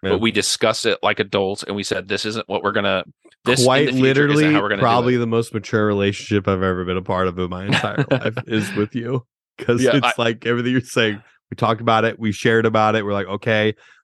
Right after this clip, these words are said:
Speaker 1: my opinion valid, your opinion's valid. How did both of us mess up? How do we both fix the situation?"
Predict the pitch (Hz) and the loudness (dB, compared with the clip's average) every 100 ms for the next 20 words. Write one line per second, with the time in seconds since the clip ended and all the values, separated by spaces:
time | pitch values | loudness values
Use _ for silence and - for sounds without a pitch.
0 | - 110 113 131 123 120 117 113 113 113 | -2 0 2 2 2 2 2 2 2 0
1 | 104 110 110 117 113 104 104 107 107 104 | -2 -4 -2 -4 -2 0 2 2 2 0
2 | 107 104 95 107 110 113 113 - 113 113 | 0 -2 -2 -2 0 0 -2 0 -2 -2
3 | 117 107 107 107 107 101 101 104 104 120 | 0 -2 0 0 0 0 0 -2 0 -4
4 | - 117 117 107 107 - 101 | -2 -6 -4 -2 -2 -2 -4